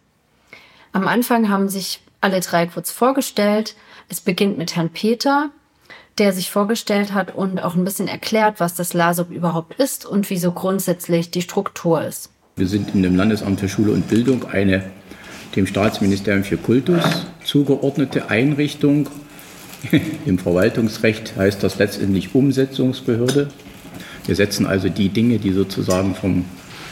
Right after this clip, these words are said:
Speaker 2: Freistaat über das Staatsministerium für Kultus als Grundlinien ausgedacht sind, dann hier im Detail um.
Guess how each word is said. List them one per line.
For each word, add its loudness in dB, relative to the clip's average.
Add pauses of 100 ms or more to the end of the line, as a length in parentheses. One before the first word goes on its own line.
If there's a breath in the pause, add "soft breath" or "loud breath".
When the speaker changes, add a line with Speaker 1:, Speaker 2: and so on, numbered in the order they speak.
(320 loud breath)
Speaker 2:
Freistaat 0
über 2
das -2
Staatsministerium 0
für -2
Kultus 0
als -2
Grundlinien 2
ausgedacht 0
sind, 0
dann 2
hier 2
im 2
Detail -2
um. 4